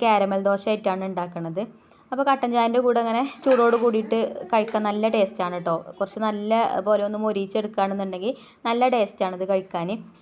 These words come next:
അപ്പോൾ കറിയൊന്നും ഉണ്ടാക്കിയിട്ടില്ലെങ്കിലും കുട്ടികൾക്കാർക്കും പരാതിയൊന്നും ഉണ്ടാവില്ല ട്ടോ. അവർക്ക് ഇഷ്ടമുള്ള സാധനങ്ങൾ ഉണ്ടാക്കുമ്പോൾ അവർക്ക് പരാതിയും കാര്യങ്ങളൊന്നും ഉണ്ടാവില്ല. അല്ലെങ്കിൽ രാവിലെ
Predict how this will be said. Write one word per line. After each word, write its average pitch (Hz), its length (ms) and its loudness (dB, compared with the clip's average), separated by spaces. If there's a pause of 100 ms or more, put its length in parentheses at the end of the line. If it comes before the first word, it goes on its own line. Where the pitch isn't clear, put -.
(320)
അപ്പോൾ 254 180 2
കറിയൊന്നും 269 380 6
ഉണ്ടാക്കിയിട്ടില്ലെങ്കിലും 233 840 2
കുട്ടികൾക്കാർക്കും 226 640 2
പരാതിയൊന്നും 214 480 4
ഉണ്ടാവില്ല 180 380 2
ട്ടോ. 175 80 0 (400)
അവർക്ക് 247 280 -2
ഇഷ്ടമുള്ള 294 380 4
സാധനങ്ങൾ 233 460 4
ഉണ്ടാക്കുമ്പോൾ 214 500 2 (200)
അവർക്ക് 220 280 -2
പരാതിയും 202 380 4
കാര്യങ്ങളൊന്നും 185 440 0
ഉണ്ടാവില്ല. 175 340 -2
അല്ലെങ്കിൽ 220 340 -2
രാവിലെ 220 340 4